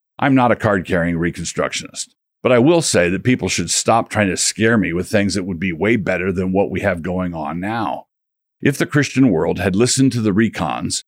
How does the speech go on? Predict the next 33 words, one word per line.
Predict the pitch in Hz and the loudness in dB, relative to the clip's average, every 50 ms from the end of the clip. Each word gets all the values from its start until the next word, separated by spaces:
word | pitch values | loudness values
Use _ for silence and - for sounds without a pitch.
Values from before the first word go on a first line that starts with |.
| _ _ _ - | _ _ _ 2
we | - 120 123 | 4 6 6
would | 120 107 | 6 4
have | 95 - | 2 0
pulled | - - 131 120 113 - - | 0 2 2 2 2 0 0
all | - - 110 131 147 | 2 4 4 6 6
our | 143 147 139 | 4 2 2
kids | - - 127 95 87 92 95 - | 2 2 4 4 4 2 0 -4
out | - 87 95 104 | -2 -2 -2 0
of | 113 113 | 0 0
the | 120 | 2
government | 95 113 110 101 95 113 117 101 | 2 2 2 2 4 2 2 2
schools | - - - 117 107 87 - 92 98 - - _ _ _ _ - | 0 -2 0 0 0 0 0 -2 -4 -4 -6 _ _ _ _ -4
back | 110 110 120 - | -2 -2 0 2
in | 123 117 120 | 4 6 6
the | 123 - - | 4 4 2
eighties. | 151 143 120 82 67 - - - - - - _ _ _ _ - | 4 4 4 2 0 -8 -10 -10 -10 -10 -12 _ _ _ _ -2
And | - 113 | 0 0
if | 107 90 | 2 4
we | 104 135 | 4 4
had | 127 104 92 | 4 4 4
done | - 143 170 233 | 2 2 2 2
that, | 98 76 65 71 - - - - _ _ _ - | 2 0 -2 -6 -6 -8 -8 -14 _ _ _ 0
if | - 147 139 135 | 0 0 2 4
we | 143 135 | 4 4
had | 113 98 95 | 4 4 2
done | 85 123 131 135 | 2 2 4 4
that | 127 123 117 120 | 4 2 2 0
all | - - 113 120 120 123 | 2 4 4 4 4 4
at | 110 - | 2 0
the | 104 98 | -2 -2
same | - - 123 113 110 | 0 2 2 2 2
time | 104 113 113 107 101 | 2 2 0 0 0
together, | 85 87 85 123 131 127 127 123 127 110 | -2 0 0 2 2 2 2 0 0 -2